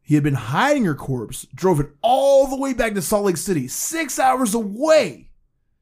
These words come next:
and had sex with her three-week-old corpse again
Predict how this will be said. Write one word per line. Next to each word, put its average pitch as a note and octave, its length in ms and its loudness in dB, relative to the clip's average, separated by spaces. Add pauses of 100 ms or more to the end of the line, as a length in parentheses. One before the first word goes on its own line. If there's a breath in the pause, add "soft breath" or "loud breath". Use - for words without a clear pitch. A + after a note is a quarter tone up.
(540)
and C3+ 80 -10
had C#3 220 -6
sex - 480 -4
with F3+ 160 -2
her C#3+ 240 -2 (1500)
three-week-old A3+ 1040 0
corpse F3 420 2
again C3 440 -6